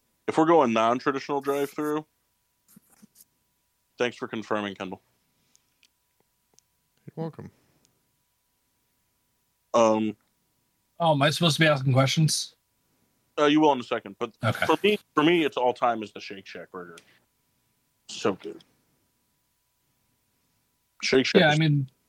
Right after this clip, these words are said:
Speaker 3: Shake Shack's very good.
Speaker 1: It's not very good. It's the shit. Makes me wanna come.
Speaker 3: <laughs>
Speaker 1: All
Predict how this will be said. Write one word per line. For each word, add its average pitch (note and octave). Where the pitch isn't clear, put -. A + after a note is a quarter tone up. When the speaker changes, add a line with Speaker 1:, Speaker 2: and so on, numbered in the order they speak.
Speaker 3:
Shake -
Shack's -
very F#2+
good. B2
Speaker 1:
It's -
not F3+
very A2+
good. E2+
It's -
the G#2+
shit. -
Makes G#2
me G#2
wanna F#2
come. F#2
Speaker 3:
<laughs> -
Speaker 1:
All E3